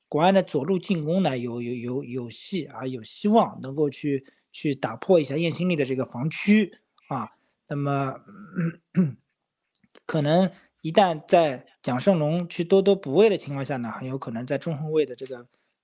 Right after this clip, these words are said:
跟右边后卫的结合部呢，可能就会落下一些，啊，给国安的进攻呢，这样的一个空间。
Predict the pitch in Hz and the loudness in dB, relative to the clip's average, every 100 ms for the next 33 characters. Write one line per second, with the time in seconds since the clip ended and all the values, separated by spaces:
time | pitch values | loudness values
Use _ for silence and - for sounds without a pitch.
0 | _ _ _ _ - 170 180 170 180 170 | _ _ _ _ -4 0 0 0 -2 0
1 | 165 135 156 175 196 190 131 - 120 117 | -2 0 0 0 -2 -4 -6 -10 -12 -10
2 | 127 139 139 127 147 131 127 113 131 131 | -10 -6 -6 -4 -6 -6 -10 -10 -8 -8
3 | - _ _ 127 117 110 120 - 139 143 | -12 _ _ -14 -14 -12 -10 -8 -6 -6
4 | 135 170 156 160 143 127 - 135 123 120 | -8 -6 -4 -4 -6 -8 -10 -8 -8 -10
5 | 120 160 156 160 165 | -10 -6 -4 -4 -6